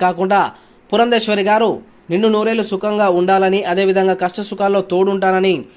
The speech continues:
నందమూరి బాలకృష్ణ గారు మాట ఇవ్వడం వంటివి విజువల్స్ కూడా సోషల్ మీడియాలో వైరల్ అవుతూ ఉన్నాయి. బాలకృష్ణ గారికి రాఖీ కట్టి తనకి స్వీట్ తినిపించి హారతి పట్టినటువంటి వీడియో కూడా ఇప్పుడు సోషల్ మీడియాలో ట్రెండింగ్లో ఉంది. మరి అయితే ఈ రోజున రక్షాబంధన్ సందర్భంగా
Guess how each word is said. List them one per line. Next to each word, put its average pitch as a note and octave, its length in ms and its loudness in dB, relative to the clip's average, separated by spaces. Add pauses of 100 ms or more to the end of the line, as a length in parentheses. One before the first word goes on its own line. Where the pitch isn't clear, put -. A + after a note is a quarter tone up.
(160)
నందమూరి G#3 380 2 (100)
బాలకృష్ణ G#3 440 -2
గారు G3 160 0 (100)
మాట E3+ 240 -2
ఇవ్వడం F#3 300 2
వంటివి F#3 320 2 (120)
విజువల్స్ G3 340 -2 (100)
కూడా F#3 200 -2
సోషల్ F#3 380 -2
మీడియాలో F3+ 320 0 (100)
వైరల్ F3 240 2
అవుతూ F3 220 0
ఉన్నాయి. E3+ 280 0 (380)
బాలకృష్ణ F#3+ 460 0
గారికి F#3 320 0
రాఖీ F#3 340 0
కట్టి F3+ 240 -2 (420)
తనకి A3 340 0
స్వీట్ A3+ 300 -6
తినిపించి G#3 440 -2 (120)
హారతి G3 320 0
పట్టినటువంటి F3+ 540 0 (640)
వీడియో A3+ 240 2 (100)
కూడా G3+ 220 2
ఇప్పుడు F#3+ 260 -2
సోషల్ G3+ 360 -2
మీడియాలో F#3 280 2 (140)
ట్రెండింగ్లో F3+ 480 0
ఉంది. F3+ 180 0
మరి F3 160 2 (220)
అయితే F3 200 0 (180)
ఈ - 100 4
రోజున F#3+ 280 2 (460)
రక్షాబంధన్ G3+ 640 0
సందర్భంగా F#3 600 0